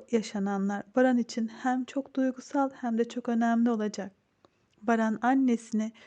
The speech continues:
bir bebeği olacağını söylediğinde Baran duygulanacak. Baran insan kaç yaşında olursa olsun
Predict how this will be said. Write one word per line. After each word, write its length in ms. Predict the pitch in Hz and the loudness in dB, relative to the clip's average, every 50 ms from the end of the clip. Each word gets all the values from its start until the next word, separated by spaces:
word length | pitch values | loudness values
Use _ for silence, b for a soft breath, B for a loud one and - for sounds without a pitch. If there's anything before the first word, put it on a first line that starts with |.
| B B - | B B 0
bir 180 | 262 262 262 | 0 0 2
bebeği 300 | 262 254 226 247 254 262 | 2 2 2 4 6 6
olacağını 540 | 262 254 240 226 226 233 233 220 220 214 220 | 8 8 8 6 4 2 2 2 2 2 0
söylediğinde 880 | 214 - - 254 233 226 226 220 233 233 233 226 226 226 240 240 240 B B B B B _ - | -2 -2 0 2 4 4 4 4 2 2 2 4 4 4 2 2 0 B B B B B _ -6
Baran 380 | 202 202 208 214 220 220 220 | -4 -2 -2 -2 0 0 2
duygulanacak. 760 | 220 233 233 226 - 240 240 240 233 240 233 233 233 214 208 - _ _ _ b b b b b b b b b b b - | 2 2 2 4 4 4 4 6 4 4 2 0 -2 -6 -6 -10 _ _ _ b b b b b b b b b b b 4
Baran 280 | 320 320 349 359 359 | 6 6 6 6 6
insan 380 | 320 320 302 302 - 330 330 311 | 6 4 2 2 2 2 2 2
kaç 300 | - 320 339 320 - - | 2 0 -4 -4 0 0
yaşında 420 | 220 208 - - 226 220 220 220 | -2 -2 0 0 0 2 2 2
olursa 460 | - 202 214 233 240 240 240 - - 208 | 2 2 4 4 2 2 0 -4 -2 -2
olsun 500 | 202 202 202 - - 233 220 226 220 | -2 -2 -4 -6 -4 -2 -2 -2 -4